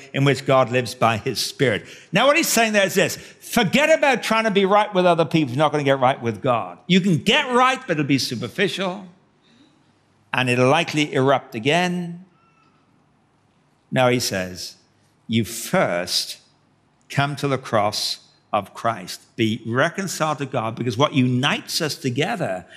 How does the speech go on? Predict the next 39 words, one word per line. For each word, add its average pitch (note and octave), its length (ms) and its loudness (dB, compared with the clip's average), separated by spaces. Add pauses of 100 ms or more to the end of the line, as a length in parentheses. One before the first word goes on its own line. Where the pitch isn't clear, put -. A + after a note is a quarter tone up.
and C3+ 120 4
what E3 100 4
was D3 120 2
designed D#3 540 0
to E3+ 60 -4
unite C#3 240 0
us B2+ 120 -8
together G#2+ 600 -4 (1400)
was A2+ 200 -4
the B2 80 -4
presence A2+ 760 -4 (460)
of A2+ 180 -4
God G2+ 300 0
within G2+ 280 -8
us." - 600 -20 (140)
What B2 140 2
happened B2 240 2
at A2 100 -8
the A2 60 -10
fall D#3+ 500 -2 (1700)
was A#2+ 180 0
that C#3+ 80 -2
we B2+ 160 2
became B2 360 -2
separated B2+ 720 -2
from C#3 120 -8
the C#3 80 2
life D3 300 -2
of D3 140 -12
God. F3+ 320 -6 (640)
And A#2 140 -2
hence B2 360 -2
he B2 80 -6
says, B2 320 -2
"You're A2+ 120 -6
dead," A2 600 -2 (320)
in A2+ 120 -6
verse A2 320 -2
one. G2+ 340 -6